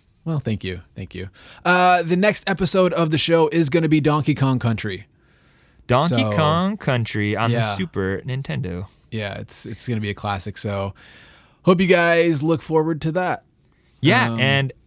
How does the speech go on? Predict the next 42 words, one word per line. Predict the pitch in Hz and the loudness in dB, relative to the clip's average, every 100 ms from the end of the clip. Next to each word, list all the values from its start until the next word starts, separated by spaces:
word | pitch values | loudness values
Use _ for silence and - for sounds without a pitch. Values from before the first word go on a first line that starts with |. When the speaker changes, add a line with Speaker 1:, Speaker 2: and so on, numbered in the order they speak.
| _ | _
Speaker 2:
since | - 165 160 | -4 -2 0
you | 160 | 0
know | 160 | 0
what | 170 | 2
we're | 156 | 0
playing | - 175 147 | 0 0 0
next | 139 - | -2 -2
time, | 139 | 0
if | 143 - | 0 0
you | 147 | 0
have | 123 139 139 | 2 0 0
any | 131 | -2
Donkey | 120 127 127 | 0 -2 -2
Kong | 127 127 | -2 -2
Country | 120 135 131 127 | 0 -2 -2 -4
trivia | - 165 185 220 247 - - | -2 0 2 0 -2 -6 -16
specific | - - 175 247 254 | -8 -2 0 0 -4
to | - | -2
the | 180 | -4
first | - 165 143 | -2 -2 -2
game, | 117 117 113 | -2 -2 -4
please, | 135 131 202 - - - - | -2 0 0 -2 -12 -20 -8
uh, | 143 139 139 | -2 0 0
you | 156 | 0
can | 185 | -2
send | 170 185 | 0 0
it | 190 | 2
our | 190 | 0
way, | 208 214 | 0 -2
and | 117 113 | -2 -2
we | 120 131 | -2 0
might | 131 117 - | 0 -2 -4
feature | - 131 131 | -8 -6 -4
you | 127 | -4
on | 131 | -4
the | |
show. | 135 202 196 - | -6 -6 -8 -8
And | 117 117 | -6 -4
you | 120 | 0
could | 156 | 4
Speaker 1:
Or | 220 147 | 6 4
Speaker 2:
win. | 147 | 0